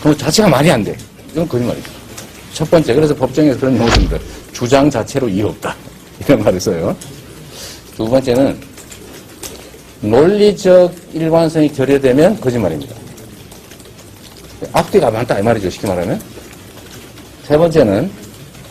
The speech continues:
거짓말을 자주 하면 거짓말을 할 가능성이 많습니다. 이게 법정에서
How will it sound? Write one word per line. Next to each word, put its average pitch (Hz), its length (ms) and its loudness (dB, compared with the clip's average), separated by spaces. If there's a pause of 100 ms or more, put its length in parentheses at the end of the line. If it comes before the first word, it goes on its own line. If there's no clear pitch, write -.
(1040)
거짓말을 175 680 4
자주 131 340 -2
하면 160 300 2
거짓말을 127 540 4
할 120 80 -6
가능성이 107 340 -2
많습니다. 82 440 -8 (1900)
이게 101 160 -2
법정에서 101 840 2